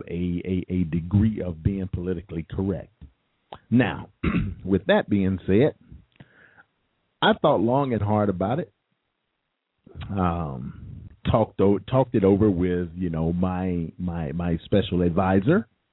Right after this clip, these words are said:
and I decided to go forward with it. <laughs> Two things, two things I learned this week. Uh, don't be stupid. I know you say, "Dude, you're forty-two years old. You should already know that by now."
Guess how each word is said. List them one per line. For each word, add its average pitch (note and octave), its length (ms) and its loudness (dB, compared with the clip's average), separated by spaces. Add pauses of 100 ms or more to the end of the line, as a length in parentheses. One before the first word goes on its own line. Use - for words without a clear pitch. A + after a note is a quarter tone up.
(1040)
and B2 580 4
I D3 120 2
decided D3+ 480 0
to D#3+ 60 2
go F3+ 280 2
forward F3 320 2
with - 200 -2
it. - 80 -12 (920)
<laughs> - 320 -4 (560)
Two C4+ 200 4
things, A2 380 -2 (720)
two A3 140 2
things B2+ 400 -2
I F#2 80 2
learned G2+ 360 0
this G2+ 220 0
week. E2 240 -10 (1400)
Uh, F#2+ 320 0 (220)
don't C3+ 260 2
be F3 300 -6
stupid. B2 420 -2 (560)
I F2+ 100 -6
know F2+ 120 -2
you E2+ 260 -4
say, D#2+ 180 -8 (180)
"Dude, A2+ 220 4
you're F2+ 180 -2
forty-two G#2+ 400 2
years F#2 340 4
old. F2 240 4
You F2+ 140 0
should G2+ 100 0
already F2+ 320 2
know G2+ 240 4
that C#2+ 180 -6
by C2 140 -12
now." - 300 -14